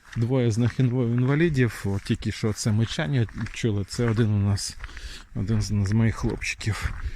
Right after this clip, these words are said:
Йому вже двадцять років і, і має серйозну ступінь інвалідності. Але цей, е, в Т Ц К сказали: "Та нормально, можете з ним їздити".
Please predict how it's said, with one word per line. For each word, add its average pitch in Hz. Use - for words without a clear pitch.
Йому 117
вже 110
двадцять 110
років 139
і, 117
і 117
має 113
серйозну 113
ступінь 123
інвалідності. 139
Але 120
цей, 107
е, 113
в -
Т 131
Ц 135
К 127
сказали: 117
"Та 160
нормально, 147
можете 113
з 95
ним 110
їздити". 135